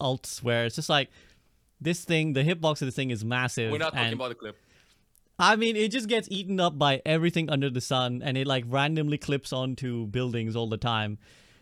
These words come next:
Speaker 1: So i-, in terms of the, I, I saw there was, like, a leaked patch of what might be the nerfs to the ultimate, which is that what Flat said, it won't go through shields, is what the change they were looking to make. Do you feel like that's okay? And do you feel like maybe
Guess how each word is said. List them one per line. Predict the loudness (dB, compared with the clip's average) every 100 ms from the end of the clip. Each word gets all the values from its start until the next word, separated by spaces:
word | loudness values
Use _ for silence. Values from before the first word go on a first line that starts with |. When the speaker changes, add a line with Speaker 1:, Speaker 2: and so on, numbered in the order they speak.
| -6
Speaker 1:
So | 0 0 0 -4
i-, | -8
in | -2 0 2
terms | 2 2
of | 2
the, | 2
I, | 2 0 0
I | 0
saw | 2 2
there | 2
was, | 0
like, | 0
a | -2
leaked | -2 -6 -6
patch | 0 0 0
of | -2
what | -2 0
might | 0 0
be | 0
the | 0
nerfs | 0 0 0
to | 0
the |
ultimate, | 0 0 -4
which | -2
is |
that | -4 -4 -6
what | -4 -4
Flat | 0 0 0
said, | 0 -2
it | 0
won't | -2 -2 -2
go | -2
through | -2 -4
shields, | -2 -4 -6 -14 -20 _ -20 -20 -18 -4
is | -4 0
what | 0 0 -4
the | -2 0
change | 2 0 0
they |
were | 0
looking | 0 -2 -2
to | -2
make. | -4 -6 -12 _ _ _ _ -4
Do | -4
you |
feel | 0 0
like | 2 0 2
that's | 0 0 -2
okay? | -2 -2 0 0
And | 0 0
do | -2
you |
feel | -2 -2
like | 0 -2 -2
maybe | -2 -2 -2 -6